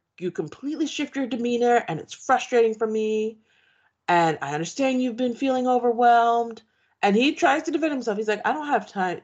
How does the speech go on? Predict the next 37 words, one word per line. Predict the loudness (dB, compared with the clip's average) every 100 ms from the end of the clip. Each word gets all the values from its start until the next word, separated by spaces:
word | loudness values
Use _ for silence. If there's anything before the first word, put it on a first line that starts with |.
| -12
two | -10
sides." | -4 -2 -2 -4 -6 -12 _ _ _ -4
And | -4
she | -2
says | -2 -2
she | -2
sees | -8 -6 -4
red | 0 0 0
flags, | 0 2 4 2 -2 -10 -18 -20 _ _ -4
and | -2 0 -2 -6 _
she's | -8 -4 -2
diving | 2 2 2 -2
in, | -2 -2 -4 -6 -8 -12 _ _ -4
and | 0 0 0 -4
he's | -8 -6 -4
taking, | 2 0 2 -6 -4
he | -4 0
says | 0 0
he's, | -4 -8 -14
he's | -10 -8 -8
taking | -4 -4 -4 -4
it | -4
day | -4 -6
by | -10 -12
day. | -12 -14 -18 _ _ _ _ _ _
So | 4 6
it's | 6
like | 4 4
they | 6
have | 4
two | 4 -2 0
very | -4
different | -4 -8 -8
approaches | -10 -8 -8 -8 -12
to | -10
this | -10 -8
relationship. | -10 -10 -14 -20 -20 -20